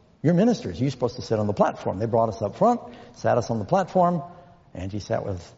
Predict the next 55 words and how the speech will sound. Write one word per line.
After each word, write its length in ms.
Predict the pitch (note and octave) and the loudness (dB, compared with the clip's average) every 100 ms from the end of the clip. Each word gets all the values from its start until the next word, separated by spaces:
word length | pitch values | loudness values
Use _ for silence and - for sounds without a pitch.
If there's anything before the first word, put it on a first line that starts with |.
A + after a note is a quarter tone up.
| _ | _
our 140 | - G2 | -12 -12
son 320 | - A#2 A2+ | -4 -2 -2
in 160 | G2 F#2+ | -4 0
the 80 | |
audience. 480 | A#2 F#3 F3 E3 - - - - - _ - | 2 2 0 -4 -8 -18 -20 -20 -20 _ -8
And 140 | A2 | -4
they 80 | E3 | 0
were 100 | A3+ | 0
all 160 | F#3+ | 0
speaking 380 | F3 - D#3 F3 | -2 -4 -4 -2
in 80 | E3+ | -4
tongues, 440 | - D#3 E3+ E3 - | -4 -6 -6 -10 -12
and 100 | G#2 | -8
they 60 | A2+ | -6
were 80 | |
playing 440 | C3+ - C3 C#3+ C#3+ | -6 -2 -2 -2 -2
the 100 | C3+ | -2
drums, 500 | A#2 D3 D#3 C#3+ - | 0 0 -2 -8 -8
and 100 | G#2 | -6
they 80 | A#2 | -2
were 140 | C3+ | -2
playing 320 | - A#2 C3+ | -2 -4 -2
the 80 | C3 | 0
electric 300 | C3+ C3+ - | 0 -2 -6
guitars, 520 | C3+ - C3+ C#3 C3+ | -8 -2 0 0 -2
and 100 | G2+ | -8
people 260 | G#2 B2 A#2 | -6 -4 -2
were 80 | G#2 | 0
literally 400 | A#2+ B2+ A#2 G2 | 0 0 -2 -2
dancing 1000 | D3 D3 A#2 A2+ A2 C#3+ D3 - C3+ | -6 -10 -10 -6 0 0 0 -4 -6
and 100 | B2+ | -6
kicking 300 | G#2 C#3 C3 | -8 -6 -2
up 80 | B2+ | -2
their 120 | - | -2
heels 280 | A2 C3+ C3 | 0 0 0
and 140 | G#2 F#2 | -4 -2
shouting. 400 | C3+ C#3+ - G#2+ | 0 0 -2 -4
And 160 | G#2+ - - - - - - | -4 -6 -20 -20 -20 -20 -6
it 240 | A2+ C#3 | -4 -2
was, 220 | A#2 F#2+ - - - _ _ _ _ _ _ _ _ _ - - _ - G3 - | -2 -2 -8 -20 -20 _ _ _ _ _ _ _ _ _ -20 -20 _ -20 -20 -20
uh, 600 | D3+ - - - - A#2 G2+ | -16 -14 -14 -16 -14 -8 0
they 100 | C#3 | 0
would 160 | C#3+ | 2
probably 280 | D3 D#3+ C3+ | 0 0 -2
say 220 | - A#2+ | 0 0
it 80 | A#2 | 0
was 120 | B2 | -2
a 60 | G#2+ | 0
holy 240 | B2 A#2+ | 2 2
hootenanny, 500 | F#2 C#3 A2 G2 F2 | 2 -2 0 -4 -4
but 100 | E2+ | -4
I 140 | G2 C3 | 0 2
wondered. 440 | D3 D3 G2 D2 | 2 0 -2 -6
It 140 | F2 - | -6 -2
was 280 | G2+ F2 | -4 -4